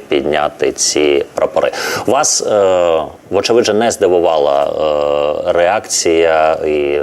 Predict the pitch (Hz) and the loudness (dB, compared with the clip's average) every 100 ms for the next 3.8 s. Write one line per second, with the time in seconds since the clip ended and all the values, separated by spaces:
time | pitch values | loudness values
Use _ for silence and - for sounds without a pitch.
0 | 76 80 78 85 78 - 73 - 73 95 | -2 -4 -2 -2 -2 -4 -2 -2 0 0
1 | 123 - 87 78 104 - - 127 - 95 | -4 -2 0 0 -2 -4 -2 -2 -2 -4
2 | - - 101 80 - - - - - - | -2 -2 0 -2 0 0 0 -4 -12 -2
3 | 98 90 78 95 107 87 95 92 | 0 0 0 0 0 2 2 0